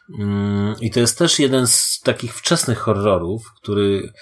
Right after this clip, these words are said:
który miałem, e, w ogóle nagrany i pamiętam, że go uwielbiałem, a Srebrną Kulę na D V D kupiłem sobie dwa tygodnie temu.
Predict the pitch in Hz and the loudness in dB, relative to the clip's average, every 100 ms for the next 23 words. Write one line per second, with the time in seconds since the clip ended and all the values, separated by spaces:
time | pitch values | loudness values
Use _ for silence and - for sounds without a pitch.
0 | - - - _ _ 208 - 98 - - | -20 -20 -20 _ _ -20 -20 -14 -10 -4
1 | 107 107 107 98 92 92 101 101 - 92 | 0 2 4 4 2 0 -2 -4 -4 -2
2 | 90 90 87 87 87 87 87 87 87 90 | -2 -2 -2 -4 -4 -4 -4 -4 -4 -4
3 | 92 92 - - 95 98 107 107 107 98 | -6 -6 -8 -6 -4 -2 0 0 0 0
4 | 98 92 104 120 113 110 110 - 113 120 | 0 2 -2 -2 -4 -4 -6 -10 -2 0
5 | 120 110 110 110 110 117 104 104 92 98 | 0 -2 -2 -2 0 2 2 2 2 2
6 | 143 151 _ - 110 110 107 101 - 135 | -2 -6 _ -2 2 4 2 2 0 0
7 | 135 127 117 - 120 120 113 110 110 101 | 0 0 -2 0 0 2 2 0 -4 -4
8 | 120 - 117 120 110 107 110 110 107 101 | -6 -8 -6 -4 -2 -2 -4 -2 -2 -2
9 | 98 104 98 98 92 95 92 - | -2 -2 -2 -2 -4 -4 -6 -10